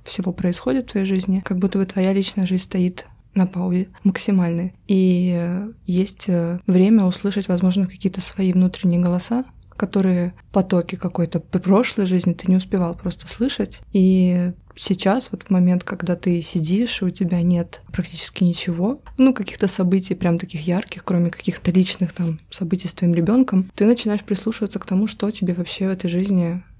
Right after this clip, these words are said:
нравится действительно, на что ты готов тратить остаток своего времени,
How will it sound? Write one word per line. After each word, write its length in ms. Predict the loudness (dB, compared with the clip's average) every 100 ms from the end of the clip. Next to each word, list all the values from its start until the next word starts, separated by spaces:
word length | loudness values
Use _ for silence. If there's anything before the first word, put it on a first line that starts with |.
| -4
нравится 460 | 0 2 2 -2 -6
действительно, 400 | -6 -4 0 2
на 120 | 2
что 140 | -2 -2
ты 100 | 0
готов 300 | 0 -2 -2
тратить 440 | -2 -2 -4 -8
остаток 400 | -10 -4 -4 -4
своего 260 | -8 -6 -2
времени, 540 | 2 4 4 2 -2